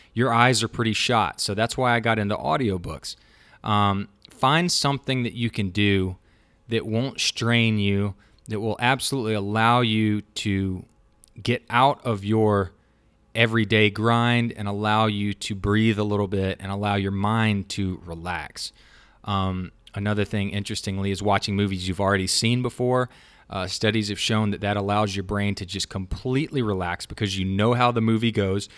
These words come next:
and your brain kinda gets on cruise control. So that's very, uh, very helpful,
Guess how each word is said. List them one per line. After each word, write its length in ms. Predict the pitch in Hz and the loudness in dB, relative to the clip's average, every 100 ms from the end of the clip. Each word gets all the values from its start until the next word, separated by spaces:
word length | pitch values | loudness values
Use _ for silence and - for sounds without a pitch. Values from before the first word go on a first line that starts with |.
| - - - | -20 -20 -4
and 120 | 123 | 2
your 80 | 127 | 2
brain 320 | 120 139 156 | 4 2 2
kinda 220 | 147 135 117 | 0 -2 -2
gets 200 | 120 117 | -2 -2
on 140 | 101 | -4
cruise 340 | - 135 131 | -2 -2 -2
control. 460 | - 101 104 90 85 _ _ - | -2 -6 -6 -8 -10 _ _ -16
So 160 | - 123 | -8 -2
that's 220 | 143 151 | 0 -2
very, 560 | 113 123 131 120 117 - | -2 2 4 2 0 -8
uh, 280 | 110 101 98 - | -16 -14 -14 -8
very 240 | 113 117 113 | -4 -2 -2
helpful, 520 | 101 95 104 101 | -4 -4 -6 -8